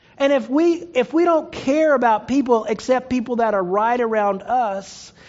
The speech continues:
we don't care about the world that God loves and Christ died for, we don't care about the world where many people have never even heard once the name of Jesus,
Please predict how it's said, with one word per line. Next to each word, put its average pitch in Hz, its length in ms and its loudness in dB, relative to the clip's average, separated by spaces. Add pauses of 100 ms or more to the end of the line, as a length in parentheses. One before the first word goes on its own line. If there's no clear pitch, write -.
(180)
we 254 120 0
don't 277 240 0
care 311 300 2
about 247 260 2
the 208 80 2
world 220 300 2
that 190 180 0
God 220 320 2
loves 226 340 2
and 175 140 -4
Christ 190 380 0
died 233 340 2
for, 160 260 0 (600)
we 277 140 2
don't 285 180 2
care 302 160 0
about 311 220 0
the 233 80 0
world 233 260 0
where 208 160 0
many 254 360 0
people 277 400 0
have 214 180 0
never 277 480 2 (100)
even 269 400 2
heard 247 540 0
once 262 580 0 (220)
the 202 100 2
name 254 480 2
of 196 220 -4
Jesus, 208 680 -2